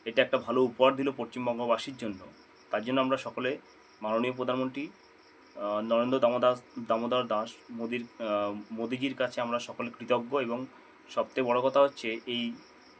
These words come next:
আহ, সিএফএসএল, অর্থাৎ, আহ, সেন্ট্রাল, সেন্ট্রাল যে, আহ, আহ,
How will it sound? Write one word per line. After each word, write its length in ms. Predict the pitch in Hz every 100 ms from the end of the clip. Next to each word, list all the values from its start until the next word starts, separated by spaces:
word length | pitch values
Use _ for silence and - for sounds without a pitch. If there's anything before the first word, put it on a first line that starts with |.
| -
আহ, 500 | 104 104 101 101 98 98 - - -
সিএফএসএল, 2000 | - - 143 - - - - - - - - - - - - - 139 143 107
অর্থাৎ, 360 | 117 117 139 -
আহ, 200 | 127 117
সেন্ট্রাল, 500 | 117 127 120 139 139 - - - - - - - - - - - - - - - -
সেন্ট্রাল 320 | 131 131 147
যে, 140 | 135 143
আহ, 80 | 135
আহ, 1000 | 123 113 113 113 113 113 113 107 107